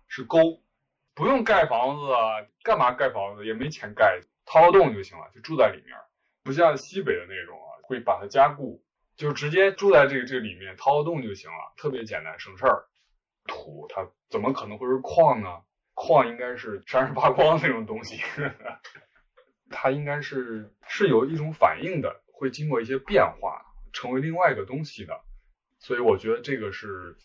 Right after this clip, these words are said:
嗯，挺美的一部分吧，可能来自于文学。身体这种东西，它就是像矿一样的嘛。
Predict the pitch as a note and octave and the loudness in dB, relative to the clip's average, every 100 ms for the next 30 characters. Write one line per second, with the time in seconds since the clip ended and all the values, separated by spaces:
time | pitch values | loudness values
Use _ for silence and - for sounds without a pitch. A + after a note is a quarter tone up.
0 | _ - F#2 F2 E2 D#2+ E2+ - A2+ G2 | _ -12 -12 -12 -16 -20 -18 -6 -2 0
1 | D2+ G2+ G#2 A2 A2 E2+ D2+ C#2+ - _ | -2 -4 -8 -12 -12 -12 -16 -16 -16 _
2 | _ _ _ _ _ - G2+ G#2 F#2 F#2 | _ _ _ _ _ -14 -10 0 0 0
3 | G#2+ F#2 F2 G2+ A2 - - - _ _ | -8 -16 -16 -16 -16 -18 -18 -20 _ _
4 | _ _ _ _ _ _ _ _ _ - | _ _ _ _ _ _ _ _ _ -10
5 | - G#3 A3 - G#2+ G2+ - D3+ A#2+ A#2+ | 0 0 0 -6 -10 -12 -4 -2 0 -2
6 | D3 C3 - D#3+ A3+ F#3 G#2+ - - B2 | -2 -4 -4 -4 -2 -2 -4 -6 -10 -10
7 | A2+ - F#3 D#3+ G2+ F2 E2 D#2 D2+ - | -6 4 8 8 6 -6 -8 -10 -18 -20
8 | _ G#2 | _ -18